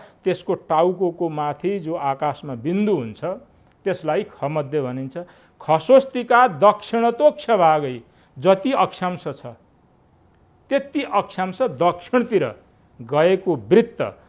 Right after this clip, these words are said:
जो पूर्वमा पनि जान्छ, पश्चिममा पनि जान्छ र आफ्नो खमध्यदेखि अक्ष अंश, अक्षांशको जति अन्तर छ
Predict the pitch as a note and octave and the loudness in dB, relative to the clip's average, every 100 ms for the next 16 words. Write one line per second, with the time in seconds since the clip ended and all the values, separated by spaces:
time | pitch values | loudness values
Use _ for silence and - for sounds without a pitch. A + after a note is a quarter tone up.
0 | - D3+ D3 E3 F3 F#3+ F#3 G3+ G3 G3 | -6 -4 -2 -2 0 2 0 0 -2 -2
1 | G3 G3+ A3+ B3 - D#3+ - F#3 F#3 F#3 | -2 0 0 0 -2 -6 -4 -6 -2 -2
2 | G3 G#3 G#3 G#3 G#3 A3+ B3+ B3+ _ _ | -2 -2 -2 -4 -4 -2 -2 -4 _ _
3 | _ _ _ _ _ _ D3+ E3 E3+ D#3+ | _ _ _ _ _ _ 2 4 4 0
4 | D3+ G3 F#3 - E3 F#3+ F#3 F3 G3 G#3 | -6 -4 -6 -4 -2 -2 -2 -2 2 2
5 | G3+ A#3 C4+ F#3+ E3+ - G#3+ G#3 G3 F#3+ | 2 -6 -8 -8 -8 -2 0 2 0 -6
6 | - A#2+ - _ E3 D#3+ - G3 G3 G3+ | -6 -8 -10 _ -8 -6 -4 -6 -4 -6
7 | F#3+ G3 C#3+ F3 F3 F#3 - G3 F#3+ A#3 | -4 -4 0 -2 0 -6 -4 -4 2 2
8 | G3+ | 2